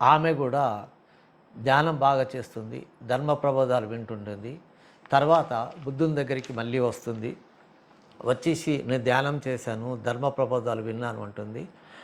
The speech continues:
దాని తర్వాత బుద్ధుడు ఏమంటాడంటే, "సరే, ఆనందునిచ్చి నీకు పెళ్లి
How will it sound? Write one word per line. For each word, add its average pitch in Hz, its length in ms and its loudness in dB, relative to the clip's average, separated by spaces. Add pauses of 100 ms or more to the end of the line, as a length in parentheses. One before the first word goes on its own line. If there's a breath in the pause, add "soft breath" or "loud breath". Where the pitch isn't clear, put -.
(300 loud breath)
దాని 151 200 4
తర్వాత 147 380 4
బుద్ధుడు 135 380 0
ఏమంటాడంటే, 117 920 -2 (500 soft breath)
"సరే, 139 380 4 (800)
ఆనందునిచ్చి 147 720 2
నీకు 123 200 -6
పెళ్లి 120 300 -6